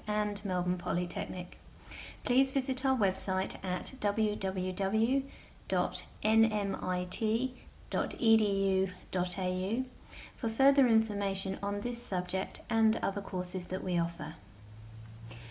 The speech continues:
My name is Doctor Nikki Cooley. In this lecture we will start with an overview of the Green Revolution. We will then follow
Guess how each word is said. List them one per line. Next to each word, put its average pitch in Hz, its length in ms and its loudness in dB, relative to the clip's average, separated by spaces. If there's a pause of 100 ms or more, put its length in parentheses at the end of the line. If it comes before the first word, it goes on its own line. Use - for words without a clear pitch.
(160)
My 233 200 4
name 202 240 4
is 202 120 -4
Doctor 175 300 -2
Nikki 196 300 -4
Cooley. 175 560 0 (1040)
In 269 160 8
this 311 240 6
lecture 202 320 4
we 202 180 4
will 226 140 4
start 180 400 4
with 214 160 0
an 220 220 6
overview 220 720 4
of 190 100 -6
the 240 80 2
Green 185 380 6
Revolution. 175 840 2 (2000)
We 240 100 10
will 220 160 12
then 247 220 8
follow 180 600 6